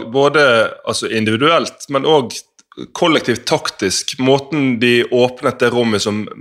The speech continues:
Messi elsker, eh, som Messi trives i, fordi at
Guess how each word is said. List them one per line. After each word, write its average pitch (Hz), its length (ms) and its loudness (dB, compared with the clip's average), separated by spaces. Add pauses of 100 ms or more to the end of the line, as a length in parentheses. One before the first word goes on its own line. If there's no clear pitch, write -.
(160)
Messi 117 400 0
elsker, 107 760 0 (120)
eh, 92 420 -2 (120)
som 113 180 -2
Messi 113 240 0
trives 110 540 0
i, 85 80 -4
fordi 107 260 2
at - 320 -8